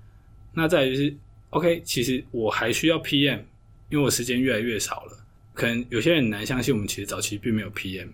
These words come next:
所以我早期其实我身兼P M，所以我后来又开始找P M。那其实他们就可以帮我分摊很多事情。不顺利的其实还是在角色转换，还有一个非常重要的点，就是从执行者，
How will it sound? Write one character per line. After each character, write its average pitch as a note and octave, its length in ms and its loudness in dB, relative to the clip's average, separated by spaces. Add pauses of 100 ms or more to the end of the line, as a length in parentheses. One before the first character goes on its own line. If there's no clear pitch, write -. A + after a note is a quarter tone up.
(100)
所 - 160 0
以 D3 40 6
我 A#2+ 260 2
早 G2+ 140 -2
期 G#2 180 -4
其 A#2 140 -2
实 A2+ 40 2
我 G#2 140 -4
身 B2+ 180 0
兼 B2 180 2
P G#2+ 300 -2
M， G2 120 -6 (460)
所 - 140 2
以 C#3 240 4
我 A#2 240 0
后 E3+ 160 2
来 C3+ 100 4
又 C#3 140 2
开 B2+ 160 0
始 B2 80 4
找 F#2+ 160 -4
P G2+ 240 -4
M。 F#2 140 -4 (560)
那 C3+ 260 0 (100)
其 - 100 -4
实 C3+ 40 2
他 C3+ 60 2
们 D#3+ 80 4
就 E3 80 2
可 D#3+ 80 4
以 C#3+ 40 4
帮 B2 140 0
我 A2 60 -2
分 A2+ 180 -4
摊 A2+ 140 0
很 F#2+ 100 -6
多 F#2+ 160 -6
事 - 220 -4
情。 - 200 -8 (500)
不 D3+ 120 0
顺 F#3+ 300 4
利 F#3+ 160 4
的 B2 120 2
其 A2+ 180 -2
实 C3 140 0
还 A#2 220 0
是 C#3+ 140 -4
在 C#3+ 280 0
角 A2+ 180 -4
色 C#3+ 140 2
转 G#2 240 -2
换， C3+ 180 -2
还 A2+ 160 -2
有 A2+ 60 -2
一 A2+ 40 -4
个 G#2+ 120 -6 (260)
非 - 140 -4
常 A#2 140 0
重 A#2+ 200 -2
要 A2 120 -4
的 G#2+ 100 -4
点， G#2 240 -8
就 A2 80 -8
是 A2+ 240 -4
从 G#2 320 -8
执 A2 140 -4
行 A2+ 180 -2
者， F#2+ 260 -6